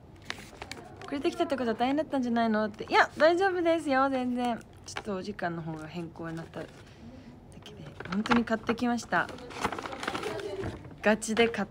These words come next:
た。マックは買ったことなかったかな。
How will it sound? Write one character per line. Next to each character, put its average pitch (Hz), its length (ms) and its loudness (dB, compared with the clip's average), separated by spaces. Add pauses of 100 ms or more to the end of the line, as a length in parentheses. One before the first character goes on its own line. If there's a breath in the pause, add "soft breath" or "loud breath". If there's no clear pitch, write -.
(120)
た。 170 160 0 (920)
マ 247 180 6
ッ 311 40 4 (200)
ク 196 300 2 (600)
は 190 100 0
買 202 220 -4
っ - 20 -14 (240)
た 226 140 2
こ 247 120 -2
と 220 80 -2
な 190 140 2
か 220 100 2
っ 214 40 0 (100)
た 190 100 4
か 170 120 0
な。 175 320 4